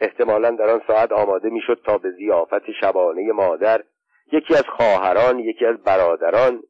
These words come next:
یا یکی از درباریان برود. هویدا حتماً در فکر آن بود لطیفه تازه‌ای پیدا کند تا به وسیله آن شاه و ملکه را بخنداند. آموزگار که تازه نخست وزیر شده بود،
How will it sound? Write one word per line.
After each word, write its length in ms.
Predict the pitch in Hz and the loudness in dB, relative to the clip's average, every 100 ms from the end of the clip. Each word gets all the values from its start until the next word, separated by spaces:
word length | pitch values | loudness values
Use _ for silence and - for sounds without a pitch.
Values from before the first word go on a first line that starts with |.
| - | 0
یا 240 | 143 139 | 4 4
یکی 300 | 131 139 - | 2 -4 0
از 180 | 117 107 | 0 0
درباریان 720 | 107 95 92 95 87 120 123 | 0 0 0 0 0 0 0
برود. 240 | - - - - _ _ _ _ _ - | -4 -12 -16 -20 _ _ _ _ _ -2
هویدا 480 | 139 160 156 151 151 - _ _ | 2 2 4 4 2 0 _ _
حتماً 360 | - 117 - 131 | -4 -4 0 0
در 200 | 135 107 | 2 0
فکر 320 | - 123 110 | -2 -2 2
آن 200 | 101 131 | 2 4
بود 220 | 139 156 | 0 0
لطیفه 540 | 117 - 95 85 123 110 | 0 0 -6 -4 0 0
تازه‌ای 540 | - 90 78 92 151 | 0 -2 0 0 0
پیدا 340 | 156 151 151 | 2 2 2
کند 340 | 143 160 151 - | 2 2 0 0
تا 160 | 127 | -2
به 120 | 104 98 | 0 0
وسیله 560 | 85 - - 95 110 | -2 -4 -10 -4 -2
آن 240 | 98 123 135 _ _ - - | 0 0 -2 _ _ -18 -2
شاه 320 | 120 120 120 | 2 2 0
و 40 | |
ملکه 480 | 110 98 82 71 - | -4 -4 -4 -6 -4
را 180 | 104 104 | 0 -2
بخنداند. 680 | - 147 - 60 - 50 - _ _ _ _ _ | 0 -4 -2 -14 -16 -20 -20 _ _ _ _ _
آموزگار 680 | - 92 92 98 113 117 - _ _ _ _ _ | -6 -6 -6 -2 2 2 0 _ _ _ _ _
که 100 | 147 | -4
تازه 380 | 143 135 131 151 | 0 2 2 2
نخست 380 | 139 113 110 - | 2 0 0 0
وزیر 320 | 101 120 156 | -2 0 -2
شده 220 | 104 87 | -2 -4
بود، 320 | 92 139 151 | -2 0 0